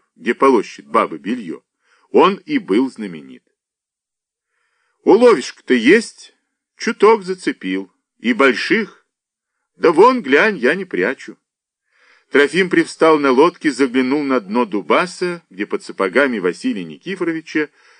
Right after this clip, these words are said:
белели брюхами заостроженные щуки. «Одна вроде подходящая. Сходна, время-то не ловое». Трофим не хотел уезжать.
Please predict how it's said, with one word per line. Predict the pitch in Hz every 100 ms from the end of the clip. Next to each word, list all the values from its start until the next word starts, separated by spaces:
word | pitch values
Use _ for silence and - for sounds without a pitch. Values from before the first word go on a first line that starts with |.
| _
белели | 80 123 120 202 185
брюхами | 127 117 185 - 180 180 160
заостроженные | 101 117 - - 135 139 139 139 131
щуки. | - - - 131 _ - _ _ _ _ _ _ _ _
«Одна | 143 165 214 247
вроде | 220 214
подходящая. | 226 226 233 170 123 113 - 131 92 _ _ _ _ _ _
Сходна, | - - 180 196 180 175 151 98
время-то | 127 160 127 -
не | 107 110
ловое». | 110 165 143 110 82 69 _ _ _ _ _ _ _ _ _ _ _ _ _ _ _ _ _ _ _
Трофим | - 226 - 175 165
не |
хотел | 147 156 - 151 101
уезжать. | 78 69 65 67 - _